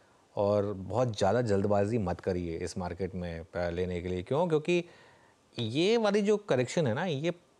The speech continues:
पहले शुरू हुई है मिड कैप में। मिड कैप और स्मॉल कैप में एक फेज करेक्शन का आया, उसके बाद थोड़ी स्टेबिलिटी लौटी। लेकिन normally डिस्ट्रीब्यूशन के बाद इस तरीके के मूव्स मार्केट में आते हैं।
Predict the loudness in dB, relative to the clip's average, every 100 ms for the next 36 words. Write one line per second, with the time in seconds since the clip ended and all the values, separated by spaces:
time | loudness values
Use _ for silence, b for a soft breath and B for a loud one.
0 | _ _ _ 2 4 4 4 4 4 4
1 | 2 2 0 2 0 0 -6 -2 -2 0
2 | 0 0 0 0 0 -2 0 0 2 2
3 | 2 2 0 2 -2 0 2 2 -2 B
4 | B B -4 0 2 2 2 2 2 4
5 | 4 4 4 4 2 -2 -10 -16 b b
6 | b b -2 2 0 -2 _ _ _ _
7 | _ _ -2 0 2 2 4 4 4 2
8 | 2 2 2 2 4 4 2 2 2 2
9 | 2 2 2 2 0 0 0 0 0 0
10 | -2 -6